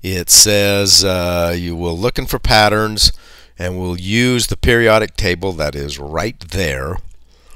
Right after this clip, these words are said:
to identify these patterns,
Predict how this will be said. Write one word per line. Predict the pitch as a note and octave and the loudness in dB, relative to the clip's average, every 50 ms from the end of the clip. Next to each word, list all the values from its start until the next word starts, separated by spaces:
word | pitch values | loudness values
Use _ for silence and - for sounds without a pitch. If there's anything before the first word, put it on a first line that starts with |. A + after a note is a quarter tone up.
| - - - - - - - | -20 -20 -20 -18 -12 -4 0
to | - - G2 F#2 F2 C2 C#2+ | 2 2 2 0 -2 -2 -2
identify | E2 E2 D2+ F#2+ A2 B2 B2 - - G#2+ G2 G2 | -4 -2 -2 -4 -4 -2 -2 0 2 4 4 4
these | F#2+ E2+ F2+ E2+ - - | 2 0 -2 -2 0 0
patterns, | - - - A#2 C3+ C3+ G2+ D2+ C2+ C#2 D#2+ G2 - - - | 2 4 4 4 4 2 2 0 -4 -6 -8 -6 -4 -4 -4